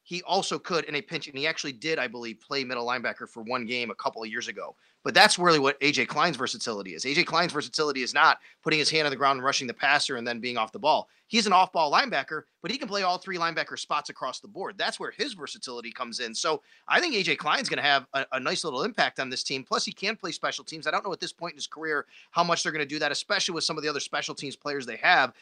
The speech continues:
They hopefully don't need him to do that as much. But I think that's where his,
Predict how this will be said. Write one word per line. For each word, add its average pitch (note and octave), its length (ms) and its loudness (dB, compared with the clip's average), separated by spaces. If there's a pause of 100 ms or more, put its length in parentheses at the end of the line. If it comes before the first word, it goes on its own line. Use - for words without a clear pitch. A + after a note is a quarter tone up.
(160)
They C#3 80 -2
hopefully D3 460 -2
don't D3 200 0
need D3 200 -2
him D3+ 180 -4
to C3+ 100 -6
do C3+ 220 -4
that B2 240 2
as A2+ 160 -4
much. B2 280 2 (200)
But C3+ 100 2
I G3 120 8
think D4 160 -2
that's E3 260 2
where F#3 120 -2
his, C#3+ 160 -4